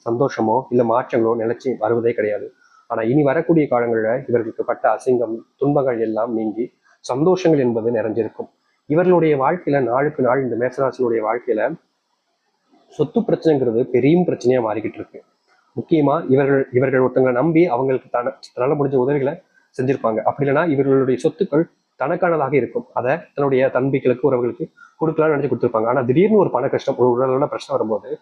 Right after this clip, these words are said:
"அது எனக்கு கொடு, எனக்கு தேவைப்படுது" அப்படின்னு கேட்கும்போது அவர்கள் மூஞ்சி அடிச்ச மாதிரி, "நான் ஏன் உனக்கு கொடுக்கணும், நீ யாருடா, நீ யாரு?" அப்படின்ற மாதிரி ஒவ்வொரு நேரத்திலையும் இவர்கள் அசிங்கப்படுத்திருக்காங்க. இப்படிப்பட்ட மேசராசினுடைய வாழ்க்கையில இந்த துன்பங்கள்ல சிக்கிக்கிட்டு இவங்க படாத பாடுபட்டுக்கிட்டு இருக்காங்கங்க.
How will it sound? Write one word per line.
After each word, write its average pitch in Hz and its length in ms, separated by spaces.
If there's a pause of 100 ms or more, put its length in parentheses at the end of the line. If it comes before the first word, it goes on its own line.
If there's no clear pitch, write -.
(280)
"அது 127 160
எனக்கு 139 240
கொடு, 165 260
எனக்கு 127 280
தேவைப்படுது" 156 360
அப்படின்னு 120 160
கேட்கும்போது 117 600 (260)
அவர்கள் 131 260
மூஞ்சி 170 300
அடிச்ச 131 160
மாதிரி, 113 260
"நான் 120 200
ஏன் 151 80
உனக்கு 123 280
கொடுக்கணும், 113 340
நீ 127 100
யாருடா, 131 420 (200)
நீ 131 100
யாரு?" 135 240
அப்படின்ற 120 400
மாதிரி 113 340
ஒவ்வொரு 170 460
நேரத்திலையும் 123 420
இவர்கள் 117 280 (340)
அசிங்கப்படுத்திருக்காங்க. 113 840 (120)
இப்படிப்பட்ட 143 680 (340)
மேசராசினுடைய 127 680
வாழ்க்கையில 113 520
இந்த 165 240
துன்பங்கள்ல 151 580
சிக்கிக்கிட்டு 123 440 (380)
இவங்க 120 280
படாத 135 420
பாடுபட்டுக்கிட்டு 113 580
இருக்காங்கங்க. 107 380